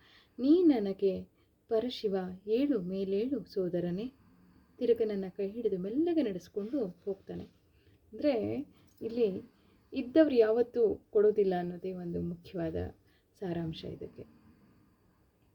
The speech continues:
ಬಡವರಿಗೆ ಬಡವರಲ್ಲದೆ ಬೇರೆ ಗತಿ ಉಂಟಾ ಅಂತ ಹೇಳಿ ಕೇಳ್ತಾನೆ.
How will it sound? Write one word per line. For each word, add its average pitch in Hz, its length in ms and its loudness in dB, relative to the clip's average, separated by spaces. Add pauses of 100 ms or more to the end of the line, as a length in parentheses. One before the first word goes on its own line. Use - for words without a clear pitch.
(1200)
ಬಡವರಿಗೆ 254 540 4
ಬಡವರಲ್ಲದೆ 254 680 4
ಬೇರೆ 226 200 6
ಗತಿ 202 300 2
ಉಂಟಾ 175 280 -2
ಅಂತ 170 260 -2
ಹೇಳಿ 175 260 -6
ಕೇಳ್ತಾನೆ. 170 640 -8